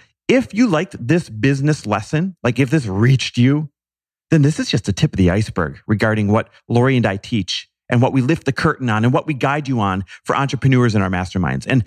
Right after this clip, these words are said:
I've got some awesome news for you guys. You ready for this? Lori and I decided to do another round of Fast Foundations entry-level mastermind for beginner entrepreneurs. How cool is that? It's like, the first one was such a hit and so many businesses exploded.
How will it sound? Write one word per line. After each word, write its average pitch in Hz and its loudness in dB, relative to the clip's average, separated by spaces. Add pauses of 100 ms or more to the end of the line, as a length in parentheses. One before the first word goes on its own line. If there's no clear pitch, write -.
(220)
I've 139 -2
got 165 -2
some 160 -6
awesome 170 0
news 156 2
for - -2
you 127 2
guys. 90 -2
You 113 0
ready 127 2
for - -8
this? 151 -2 (300)
Lori 180 4
and 202 -2
I 143 -2
decided 135 -4
to 110 -14
do 131 2 (280)
another 156 0
round 139 -2
of 117 -2
Fast 139 -6 (160)
Foundations 135 0
entry-level 139 0
mastermind 110 -2
for 127 0
beginner 123 0
entrepreneurs. 104 -2
How 147 0
cool 147 0
is 110 -2
that? 92 -4 (100)
It's - -18
like, 131 -2 (260)
the 151 0
first 170 0
one 180 0
was 135 0
such - -4
a 160 2
hit 113 0
and 113 2
so 180 -2
many 165 -2
businesses 139 -2
exploded. 120 0